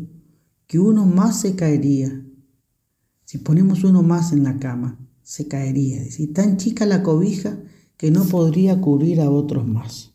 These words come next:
¿Mm? Aquí el corazón del hombre es asimilado a un lecho estrecho y a una cobija chica.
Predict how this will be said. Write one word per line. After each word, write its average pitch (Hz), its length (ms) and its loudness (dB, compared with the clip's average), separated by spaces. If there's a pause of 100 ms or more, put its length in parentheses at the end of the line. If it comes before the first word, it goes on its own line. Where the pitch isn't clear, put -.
(320)
¿Mm? 160 120 -12 (760)
Aquí 185 580 0
el 131 120 -4
corazón 143 500 0
del 160 160 4
hombre 147 420 2 (500)
es 151 140 -6
asimilado 185 600 2
a - 20 0
un 180 120 4
lecho 185 240 0
estrecho 165 540 -2
y 135 80 0
a 139 60 2
una 147 240 2
cobija 147 500 -2
chica. - 480 -6